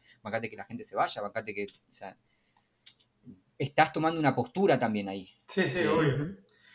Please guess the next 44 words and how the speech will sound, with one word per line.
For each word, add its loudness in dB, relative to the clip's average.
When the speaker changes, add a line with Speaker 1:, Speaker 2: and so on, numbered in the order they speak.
Speaker 1:
qué 2
Speaker 2:
O 2
Speaker 1:
sé 10
Speaker 2:
sea, 12
es 10
Speaker 1:
yo, 6
Speaker 2:
que 4
si 4
Speaker 1:
es, 2
Speaker 2:
estás 6
Speaker 1:
es 8
Speaker 2:
en 8
contra 8
de 8
todo 6
esto, 4
no -2
podré, 2
no 2
debería, 6
o 0
no -8
sería 6
ético 4
que 2
sigas 4
haciendo, 0
o -8
sea, 0
haciendo -2
contenido 2
de 2
eso, -4
¿no? -6
O -20
sea, -2
de, -4
de -4
los -2
juegos 0
de, -8
de -14
esa -6
empresa. -2